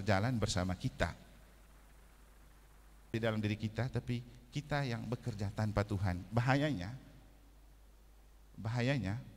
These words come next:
kita akan cepat jenuh dan lelah. Dan bahaya berikutnya,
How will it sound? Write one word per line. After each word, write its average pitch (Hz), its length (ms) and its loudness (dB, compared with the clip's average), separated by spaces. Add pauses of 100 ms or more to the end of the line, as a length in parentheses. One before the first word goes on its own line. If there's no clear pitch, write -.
(2250)
kita 135 240 -2
akan 113 160 0
cepat 110 300 -2 (160)
jenuh 101 260 2 (240)
dan 98 320 -2 (640)
lelah. 95 320 4 (1040)
Dan 131 160 0
bahaya 127 320 2
berikutnya, 127 560 -2